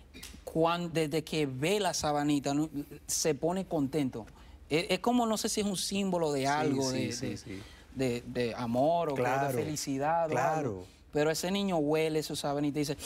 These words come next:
Speaker 1: "Mm, buena", aunque no huela nada. Él dice,
Speaker 2: <laughs>
Speaker 1: es un amor que le tiene increíble.
Speaker 2: Claro, claro, claro, te felicito, Dios lo bendiga.
Speaker 1: Gracias.
Speaker 2: ¿Está cumpliendo años
Speaker 1: La
Speaker 2: la
Speaker 1: semana
Speaker 2: próxima
Speaker 1: que viene.
Speaker 2: semana?
Speaker 1: Sí, la próxima semana, tres años.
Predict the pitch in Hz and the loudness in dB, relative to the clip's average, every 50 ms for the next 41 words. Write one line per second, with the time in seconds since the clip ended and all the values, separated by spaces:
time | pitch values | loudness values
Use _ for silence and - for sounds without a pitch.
0 | - - - - - - 202 254 294 311 302 277 240 226 208 190 170 160 175 220 | -6 -6 -6 -6 -6 0 2 4 4 6 4 4 2 2 0 -2 -2 0 0 2
1 | 269 294 285 254 220 196 180 165 156 135 135 - - 165 170 - 175 170 180 180 | 2 4 4 2 2 0 0 0 -2 -2 -2 0 0 0 0 2 0 2 2 2
2 | 185 208 190 175 156 156 156 147 127 120 113 104 - - - - 180 - 156 170 | 2 2 2 2 2 0 0 -2 -2 -4 -6 -10 -14 -6 -2 0 2 2 2 0
3 | 170 180 - - 190 - - 170 - - - 135 - - - - - 165 180 180 | 2 2 0 0 0 0 -2 -2 -2 -2 -4 -4 -4 -4 -12 -6 -2 -2 0 2
4 | 202 247 233 214 202 190 180 160 170 160 160 143 156 156 151 147 147 160 175 185 | 2 2 2 2 2 0 0 0 2 0 2 2 0 2 2 2 2 2 2 2
5 | 190 185 151 113 101 98 - - 147 139 135 123 113 107 - - 117 113 110 101 | 2 2 0 0 -2 -4 -4 -2 -2 0 0 0 0 -2 -2 -2 -2 -2 -2 -2
6 | - 107 - - 104 98 98 - - - 131 107 - - 98 92 107 117 131 127 | -4 -6 -4 -4 -2 -2 -2 -2 -2 -2 -2 -2 -2 -4 -4 0 0 0 0 0
7 | 113 123 113 104 95 90 98 101 117 117 113 104 101 95 - 123 120 123 120 107 | -2 -2 -4 -4 -4 -4 -4 -2 -2 0 0 0 0 -2 -2 -2 -2 -2 -2 -2
8 | - 123 147 147 147 - 160 135 - 143 143 151 156 147 139 139 156 160 160 160 | 0 0 0 0 0 -2 -4 -4 0 0 0 2 2 2 2 0 0 0 -2 -2
9 | 156 147 - - - - - - 131 117 127 135 139 143 160 147 151 156 151 139 | -4 -4 -4 -6 -8 -10 -8 -8 -4 -2 0 0 2 2 2 2 0 0 0 -2
10 | 131 131 117 117 131 139 139 147 180 254 - 135 127 127 120 131 135 127 - 139 | -2 -2 -2 -2 -2 0 0 -2 -2 -2 -2 -2 -4 -6 -6 -6 -6 -6 -4 -4
11 | 139 135 - - 135 123 113 - 120 - - 147 - - 139 117 - - | -4 -2 -4 -4 -6 -6 -6 -8 -6 -4 -4 -2 -2 -2 -4 -4 -6 -8